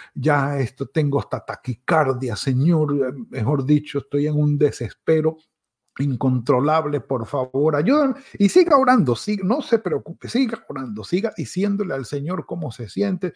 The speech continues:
si quiere, mídase las, la, ah, ¿cómo se llama? La, la presión arterial para ver en cuánto la tiene, "Señor, estoy en ciento noventa,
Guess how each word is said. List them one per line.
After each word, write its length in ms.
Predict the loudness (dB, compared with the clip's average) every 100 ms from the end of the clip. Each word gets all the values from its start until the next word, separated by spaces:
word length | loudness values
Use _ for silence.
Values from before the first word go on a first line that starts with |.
| -12 _
si 200 | -2 0
quiere, 260 | 2 2 2
mídase 540 | 2 2 0 -2 -4
las, 300 | -4 -6 -8
la, 420 | -12 -10 -10 -14 -16
ah, 220 | -16 -14
¿cómo 180 | -8 -4
se 120 | -2
llama? 260 | -2 -4 -8
La, 260 | -10 -12 -12
la 380 | -12 -12 -14 _
presión 460 | -8 -2 0 0
arterial 720 | -2 -2 -2 2 2 4 2 -4 -20 _
para 240 | -2 0
ver 160 | 0 -2
en 80 | 0
cuánto 380 | 0 0 -2
la 200 | -4 -4
tiene, 280 | -4 -2 -2
"Señor, 480 | -4 -4 -2 -4 -6
estoy 340 | -6 -6 -4
en 140 | -4 -6
ciento 520 | -4 -4 -4 -4 -6
noventa, 720 | -4 -4 -4 -4 -6 -12 -12